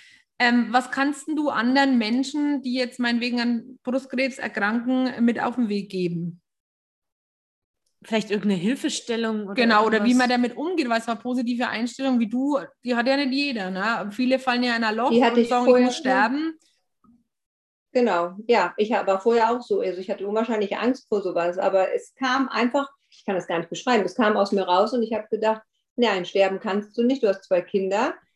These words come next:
Speaker 3: du willst nicht sterben.“ Und dann kam es einfach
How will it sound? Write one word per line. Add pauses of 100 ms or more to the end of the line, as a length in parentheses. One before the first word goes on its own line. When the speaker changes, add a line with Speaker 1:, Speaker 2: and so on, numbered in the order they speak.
(140)
Speaker 3:
du
willst
nicht
sterben.“ (240)
Und
dann
kam
es
einfach